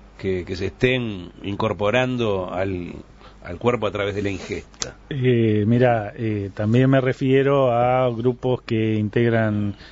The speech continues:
Speaker 2: eh, el Congreso, el grupo de la Facultad de Química del Servicio de Farmacognosia,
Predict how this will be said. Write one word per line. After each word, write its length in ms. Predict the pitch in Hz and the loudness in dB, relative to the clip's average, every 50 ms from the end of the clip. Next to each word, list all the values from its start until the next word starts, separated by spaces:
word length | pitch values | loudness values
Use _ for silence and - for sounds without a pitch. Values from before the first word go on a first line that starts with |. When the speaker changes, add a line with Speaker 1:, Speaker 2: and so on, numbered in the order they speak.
| - - - | -20 -16 -10
Speaker 2:
eh, 1000 | - 117 107 104 101 98 98 92 90 90 90 90 90 92 98 98 - - - 98 107 | -8 -4 -2 -2 -2 -2 -4 -4 -6 -8 -10 -10 -10 -10 -12 -12 -12 -12 -10 -8 -8
el 100 | 101 98 | -6 -4
Congreso, 760 | - 107 107 110 117 123 139 139 131 - - 123 110 104 104 | 0 0 2 2 2 2 0 0 -2 -2 -4 -4 -4 -4 -4
el 460 | 101 98 95 98 98 95 95 98 95 92 - | -6 -6 -6 -8 -8 -8 -8 -8 -10 -8 -6
grupo 420 | 113 110 113 117 107 - 117 113 | -4 0 0 0 2 2 2 4
de 340 | 113 113 110 110 113 113 113 | 4 4 2 2 2 2 2
la 380 | 110 107 104 104 104 101 113 110 | 2 2 2 0 0 0 -4 -4
Facultad 340 | - - 107 107 104 113 117 | -2 -2 -2 0 2 2 2
de 100 | 117 104 | 2 2
Química 440 | - 135 147 147 139 117 - 113 | 2 2 2 2 2 2 0 -2
del 440 | 107 107 107 107 107 104 104 104 101 98 98 95 98 98 98 98 101 107 113 110 | -2 -2 -2 -2 -2 -2 -4 -4 -6 -8 -10 -10 -12 -12 -12 -12 -12 -12 -12 -14
Servicio 460 | - - - 107 110 117 113 - - 117 | -10 -6 -4 -2 0 0 0 2 0 0
de 40 | |
Farmacognosia, 960 | - 113 113 117 117 113 104 117 113 117 123 127 123 113 - - 135 143 175 | 0 0 -2 -2 -2 -2 0 0 2 2 4 2 2 2 2 2 2 2 2